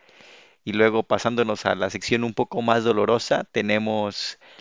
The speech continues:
la rola que le dedicarías a tu ex. Entonces, en esas tenemos a Maybe Someday de The Cure, El baile de Elvis de las Ligas Menores y Que te vaya bonito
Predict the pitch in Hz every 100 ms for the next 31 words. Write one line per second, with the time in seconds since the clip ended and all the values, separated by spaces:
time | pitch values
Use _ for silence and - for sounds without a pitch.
0 | - 113 107 120 131 - 117 104 98 -
1 | 113 - - 120 107 110 110 - - -
2 | - _ _ _ - - - 110 98 104
3 | 104 113 104 - 113 110 110 117 107 -
4 | - - _ - 110 110 110 - - 107
5 | 95 90 82 90 113 117 110 - 123 123
6 | 139 139 _ - 101 101 95 98 - 139
7 | 143 139 _ _ - - - 117 107 107
8 | 107 104 101 110 120 143 160 - _ 110
9 | 101 98 101 107 104 104 101 120 139 -
10 | - _ - _ _ 117 107 101 - -
11 | 110 117 113 104 104 - 95